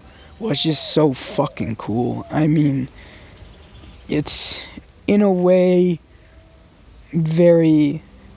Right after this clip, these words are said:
um, relieving for me, I think, because I've carried a lot of guilt knowing I don't speak Sutujil, and, like, I'm, you know, probably not gonna marry a Sutujil woman, have Sutujil kids, and,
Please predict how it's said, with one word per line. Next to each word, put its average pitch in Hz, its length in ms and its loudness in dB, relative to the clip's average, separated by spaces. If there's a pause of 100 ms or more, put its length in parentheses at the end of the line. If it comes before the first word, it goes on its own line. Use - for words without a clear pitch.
um, 135 680 -2 (920)
relieving 139 760 0
for 160 260 -2
me, 120 380 -2
I 139 120 -4
think, 135 280 -6
because 180 380 0
I've 165 300 0
carried 175 280 0
a 175 80 2
lot 160 220 2
of 139 140 -4 (220)
guilt 170 480 -4
knowing 151 440 0 (280)
I 139 120 -2
don't 175 320 0
speak - 240 -4
Sutujil, 165 680 0 (560)
and, 151 400 0 (520)
like, 139 220 0 (100)
I'm, 147 480 2 (380)
you 139 140 -4
know, 135 160 -6
probably 151 280 0
not 156 180 -2
gonna 147 140 0
marry 156 240 0
a 135 40 -4
Sutujil 143 500 -4
woman, 170 380 0
have 165 140 -4
Sutujil 139 560 -10
kids, 202 680 2
and, 147 380 -6